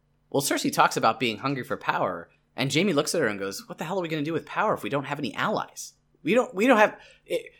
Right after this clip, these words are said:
when, when everybody from the north, everybody from the north and then the east and the west and every other effing direction, there, we have nobody else helping us. Like, who the hell's gonna help us? So, like, we're the easiest p-,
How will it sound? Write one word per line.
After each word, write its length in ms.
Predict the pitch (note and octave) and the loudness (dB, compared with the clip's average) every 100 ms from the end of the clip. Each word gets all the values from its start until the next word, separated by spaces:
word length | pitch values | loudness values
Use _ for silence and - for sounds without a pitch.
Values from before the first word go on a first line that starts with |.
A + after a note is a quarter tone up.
| - | 0
when, 180 | D#3 E3+ | 2 4
when 220 | E3+ E3+ | 4 2
everybody 380 | - G3+ A#3 A3+ | 4 2 6 8
from 160 | A3 E3+ | 8 6
the 40 | |
north, 420 | D#3+ F3 F3 - E3+ D3+ | 6 4 2 -2 2 2
everybody 380 | D#3 F#3 A3+ A3 | 2 4 4 4
from 100 | F3+ | 2
the 60 | C#3 | 4
north 320 | D3+ F3 E3+ | 4 4 0
and 80 | A#2 | -6
then 80 | A2 | -4
the 120 | G#2+ | -6
east 340 | - E3+ F#3 | -4 -4 -4
and 100 | A#2+ | -6
the 40 | G#2 | -2
west 300 | A#2+ D#3+ A#2 | 2 0 0
and 80 | A2 | -2
every 200 | D3 C#3+ | 2 2
other 240 | C3+ - - - - | 2 -2 -10 -10 -4
effing 240 | A2+ G#2+ | -4 -4
direction, 520 | F#2+ G#2 - A2+ G#2+ _ _ _ _ - | -2 -2 -2 -6 -10 _ _ _ _ -8
there, 260 | D#3 D#3+ - - | 2 2 2 -10
we 200 | E3 F3 | -6 -4
have 240 | D#3+ F#3+ F3+ | 2 2 2
nobody 260 | F#3+ F3 | 0 2
else 160 | D#3+ F3 | 0 0
helping 340 | - F#3+ B2+ | 0 -2 -2
us. 260 | - - - _ _ - | -8 -14 -16 _ _ -8
Like, 160 | B2+ | -8
who 160 | - A3 | -2 0
the 80 | G3 | 4
hell's 240 | G#3 G3+ | 4 6
gonna 100 | F3 | 4
help 240 | D#3 G3+ | 4 4
us? 240 | - - - _ - | 2 -12 -16 _ -6
So, 280 | - D#3+ | 4 6
like, 300 | D#3 D3+ D3 D3 | 8 6 4 -2
we're 220 | E3 A#3 | 0 2
the 140 | G#3+ | 0
easiest 400 | F3+ F#3 E3 | -6 -6 -6
p-, 60 | - | -8